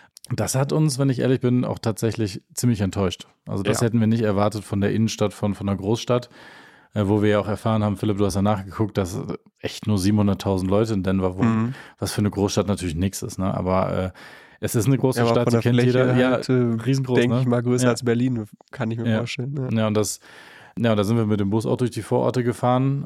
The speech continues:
Speaker 1: Da, da haben wir jetzt nicht so super tolle Sachen gesehen,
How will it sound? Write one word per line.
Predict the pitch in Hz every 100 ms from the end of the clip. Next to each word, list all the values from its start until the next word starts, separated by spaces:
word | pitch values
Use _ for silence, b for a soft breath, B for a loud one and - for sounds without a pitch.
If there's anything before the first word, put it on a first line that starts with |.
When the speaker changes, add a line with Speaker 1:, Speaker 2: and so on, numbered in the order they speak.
| -
Speaker 1:
Da, | - 107 104 104 117
da | 110 104 104
haben | 113
wir | 113
jetzt | 110
nicht | 117 -
so | 101
super | 98 120 110
tolle | - 95 92
Sachen | 90 87 95
gesehen, | 90 95 117 139